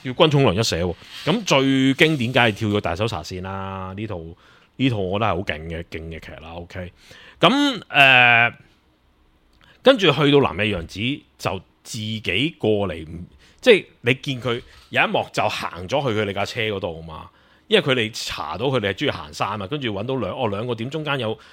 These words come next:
中間有個位佢哋行山喎，咁跟住就去咗嗰個位嗰度，嗰度啊嘛，跟住就，就去，就去問人啊嘛，通-，通街問啲行-，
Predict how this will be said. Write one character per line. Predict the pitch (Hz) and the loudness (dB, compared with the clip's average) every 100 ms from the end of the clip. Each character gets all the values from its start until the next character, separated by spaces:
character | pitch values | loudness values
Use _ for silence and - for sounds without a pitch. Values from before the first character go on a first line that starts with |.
| - | -14
中 | - 160 | -6 -2
間 | 156 151 | 0 2
有 | 113 | 2
個 | 110 | 2
位 | 113 90 123 | 2 0 -2
佢 | |
哋 | 113 | -2
行 | 87 80 | -4 -4
山 | 107 120 123 | 0 2 2
喎， | |
咁 | 113 98 | 0 -2
跟 | 120 | -2
住 | 147 120 | -2 0
就 | 98 92 | 0 -2
去 | 107 | -2
咗 | |
嗰 | 120 | 0
個 | 120 104 | 2 2
位 | 78 95 | 0 -6
嗰 | 110 | -6
度， | 92 - - - _ _ | -6 -10 -20 -20 _ _
嗰 | - | -6
度 | 127 107 | -2 -2
啊 | |
嘛， | 110 95 92 | -2 -2 0
跟 | 190 | 0
住 | 160 | 2
就， | 117 104 - 107 - | 0 -2 -6 -8 -10
就 | 101 101 101 113 | -8 -4 -2 -2
去， | 107 107 104 107 - - _ _ _ | -2 -4 -4 -6 -8 -16 _ _ _
就 | - 101 | -4 -2
去 | 110 107 107 107 | -2 -2 -2 -4
問 | 104 95 | -4 -4
人 | 92 95 | -4 0
啊 | |
嘛， | 123 | 2
通-， | 107 110 127 | 2 0 -2
通 | 131 | 0
街 | 120 | 0
問 | 110 92 | 0 -2
啲 | 113 117 117 | -2 0 0
行-， | 98 87 | -2 -8